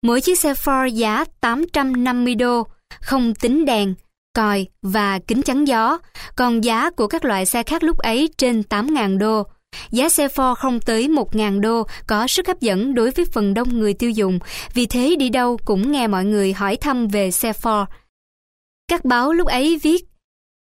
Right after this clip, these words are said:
"Xe Ford rất rẻ, hợp với túi tiền của dân nghèo, cấu tạo đơn giản,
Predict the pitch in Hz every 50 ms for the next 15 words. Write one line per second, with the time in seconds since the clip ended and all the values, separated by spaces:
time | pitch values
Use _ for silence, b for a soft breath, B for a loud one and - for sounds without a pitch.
0 | _ - - - 320 311 302 - 311 311 311 349 381 370 - 262 220 196 190 202
1 | 269 339 349 B B B - 233 220 214 190 - 233 269 311 - 349 359 349 -
2 | 233 220 202 196 190 180 - 202 233 269 285 269 254 240 233 220 202 196 190 185
3 | B B B B _ - 247 320 - - 254 208 208 233 247 254 233 233 208 185
4 | 190 254